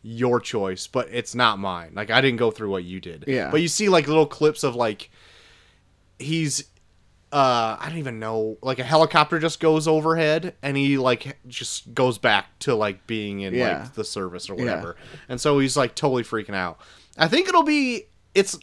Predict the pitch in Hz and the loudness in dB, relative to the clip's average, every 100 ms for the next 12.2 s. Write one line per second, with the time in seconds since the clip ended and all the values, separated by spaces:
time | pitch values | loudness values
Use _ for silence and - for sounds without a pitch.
0 | _ 202 277 311 269 208 202 190 190 156 | _ 0 0 -2 -6 -4 -2 0 2 4
1 | 151 143 151 135 117 127 135 131 - - | 4 2 2 2 2 0 0 -2 -2 -2
2 | 120 110 110 104 113 110 107 101 113 104 | -2 -4 -6 -6 -6 -6 -8 -8 -8 -4
3 | 98 95 92 95 113 104 95 - 107 113 | -2 0 0 0 -2 -4 -8 -8 -6 -6
4 | 113 110 110 104 107 101 95 95 - 113 | -6 -8 -6 -4 -4 -2 -2 -4 -6 -8
5 | 95 95 101 113 160 - 117 107 80 - | -8 -6 -6 -4 -4 -8 -4 -2 -2 -4
6 | - 131 143 196 190 160 143 131 120 120 | -2 2 4 4 2 -2 -2 0 -2 -4
7 | 123 - 139 113 87 92 - _ _ _ | -4 0 0 0 -4 -8 -12 _ _ _
8 | _ - 120 110 107 104 101 - - 170 | _ -10 -4 -2 -2 -4 -8 -12 -2 4
9 | 185 226 285 233 151 196 202 143 165 185 | 6 6 2 0 2 2 2 2 4 4
10 | 165 143 143 - 143 131 131 147 151 151 | 2 0 0 0 -2 2 2 2 2 0
11 | 143 139 117 131 151 131 123 131 - 131 | 2 2 4 2 2 -2 -2 -2 -2 -2
12 | 120 123 | -2 -6